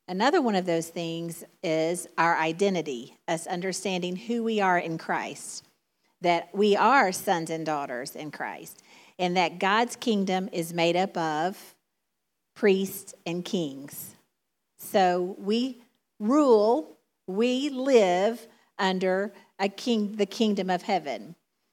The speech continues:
So we have, we live in a democracy of so-, of sorts in America. But when we become a new creation, like Ken was talking about, then we, uh, switch our citizenship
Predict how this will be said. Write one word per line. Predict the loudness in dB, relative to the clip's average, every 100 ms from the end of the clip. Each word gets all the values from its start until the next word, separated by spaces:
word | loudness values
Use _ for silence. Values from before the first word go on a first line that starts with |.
| -20
So | -6 4 6
we | 6 2 0
have, | 2 4 4 2 0
we | 2
live | 4 4 4
in | 2 0 -4 -4
a | -4
democracy | -2 -2 -2 -4 -8 -10 -4 -2 -2 -4 -12 _ _ -12
of | -12
so-, | -8 -2 -2 -2 -8
of | -8
sorts | -8 -4 -2 -2 -4 -10 -20 -20 _ -8
in | -2
America. | 0 2 0 -2 -6 -12 -12 _ _ _ _ _ 4
But | 6
when | 6 4
we | 4
become | 2 2 0 2
a |
new | 0 0
creation, | -2 0 2 2 0 -4 -4 -4
like | -6 -8 -6
Ken | -6 -4
was | -6 -4
talking | -4 -4 -8
about, | -8 -6 -6 -6 -8 _ _ _ _ 0
then | 2 4 2
we, | 2 2 2 -4 -6 _ _ -4
uh, | 0 0 -2
switch | -8 -4 2 2 2 -2
our | 2 2 4 0
citizenship | 0 4 4 4 2 -2 -2 -2 -2 -4